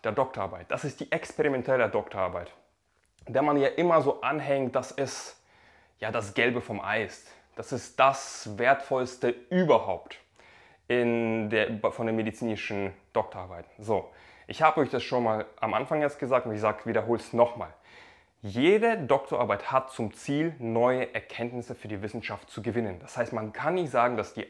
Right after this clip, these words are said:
eine Doktorarbeit, also die eine Art von der Doktorarbeit viel wichtiger ist als die andere. Es sind einfach unterschiedliche Arten, aber alle sind wichtig. Alle sind wichtig, damit wir langfristig gemeinsam vorankommen in der Wissenschaft und neue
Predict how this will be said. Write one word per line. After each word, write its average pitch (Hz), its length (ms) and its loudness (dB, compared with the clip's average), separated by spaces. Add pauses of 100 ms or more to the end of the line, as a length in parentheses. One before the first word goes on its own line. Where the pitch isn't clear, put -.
eine 160 320 0
Doktorarbeit, 120 680 -4 (480)
also 110 180 -4
die 120 140 -6
eine 143 240 4
Art 143 100 0
von 120 220 -4
der 117 120 2
Doktorarbeit 113 500 0 (300)
viel 123 460 -4
wichtiger 175 540 0
ist 160 280 -6
als 123 200 -4
die 147 100 -4
andere. 107 460 -4
Es - 80 -6
sind 185 140 0
einfach 156 200 -2
unterschiedliche 151 560 -4
Arten, 180 260 -4 (320)
aber 151 400 -2
alle 180 320 4
sind 156 300 -2
wichtig. - 560 -2 (480)
Alle 185 220 6
sind 175 260 2
wichtig, 190 280 -2
damit 151 340 0
wir 135 120 4
langfristig 123 920 -2
gemeinsam 135 720 0
vorankommen 139 640 0
in 120 60 -2
der 110 100 0
Wissenschaft 127 440 -4
und 113 180 -8
neue 139 500 2